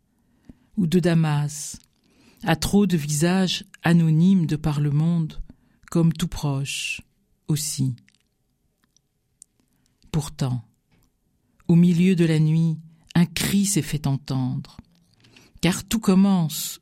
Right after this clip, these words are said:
aussi. Car alors que tout semblait fini pour les amis de cet homme juste et bon, une autre enfance survient.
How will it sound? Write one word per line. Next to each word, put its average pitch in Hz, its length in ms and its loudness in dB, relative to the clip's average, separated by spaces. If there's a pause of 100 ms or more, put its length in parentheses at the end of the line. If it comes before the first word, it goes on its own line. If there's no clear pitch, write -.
aussi. 131 520 -6 (1300)
Car 165 180 0
alors 185 280 2
que 175 120 0
tout 196 180 0
semblait 170 400 0
fini 170 500 2
pour 170 220 -8
les 147 200 -2
amis 170 280 2
de 151 80 -4
cet 151 320 -4
homme 151 220 0
juste 165 580 -6
et 151 80 -4
bon, 139 340 -6 (1300)
une 170 240 4
autre 220 300 0
enfance 147 840 -2
survient. 127 720 -4